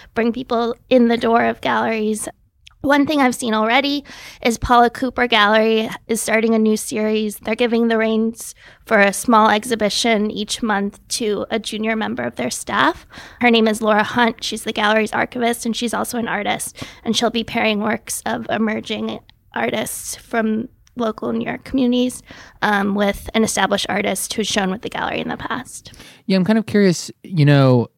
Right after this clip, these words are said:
Speaker 2: la-, last year in twenty seventeen, there was a part of this kind of nimbleness and changing was due to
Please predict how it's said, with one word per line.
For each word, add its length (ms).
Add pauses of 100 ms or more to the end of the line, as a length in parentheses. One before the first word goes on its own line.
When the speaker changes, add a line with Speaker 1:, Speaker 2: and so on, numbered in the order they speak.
(160)
Speaker 2:
la-, 260
last 300
year 80
in 40
twenty 220
seventeen, 640 (500)
there 100
was 220 (640)
a 80
part 260
of 120
this 200
kind 160
of 60
nimbleness 560
and 100
changing 640 (320)
was 180
due 240
to 640